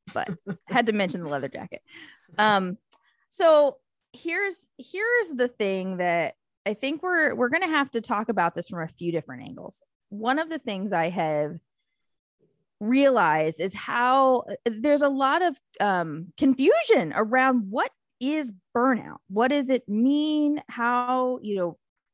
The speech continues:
Speaker 1: what, uh, the, the phrase is often used, I think, for people when they're saying, um, things like, "I'm feeling burned out at work." Um,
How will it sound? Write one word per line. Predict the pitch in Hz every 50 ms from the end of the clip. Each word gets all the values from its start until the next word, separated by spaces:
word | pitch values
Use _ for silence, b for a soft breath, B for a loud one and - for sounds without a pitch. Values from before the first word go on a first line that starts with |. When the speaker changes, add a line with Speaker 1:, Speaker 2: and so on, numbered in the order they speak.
| _ _ _ _ _ _ _
Speaker 1:
what, | - - 214 233 254 - -
uh, | 196 - - -
the, | - 233 214 208 208 226 214 196 -
the | 196 190 220 196 - - - -
phrase | 233 240 254 277 302 339 359 370 392 381 339
is | 320 269 240
often | - 196 208 226 240 - 285 269 247 233
used, | 233 247 269 294 311 320 311 -
I | 339 320 330 320
think, | - 330 330 339 320 -
for | - 302
people | 269 - 311 311 285 - 320 311 277
when | 233 220 208
they're | 208 208 208
saying, | - - 220 214 214 220 220 214 214 208 208 220 _ _ _ _ _ _ _ _ _ -
um, | 196 196 185 180 175 170 170 185 - _ _ _ _ _ _ _ _ _ _ _ -
things | 233 226 220 220
like, | 220 196 - 185
"I'm | 175 170 160 - - _
feeling | - 220 214 226 233 240 233 233 233 226 226 226
burned | 208 208 208 208 214 190
out | 185 180 180 196 202 208
at | 202 -
work." | - 170 180 180 185 220 285 392 _ _ _ _ _ _ _ _ -
Um, | - 196 190 180 165 151 131 -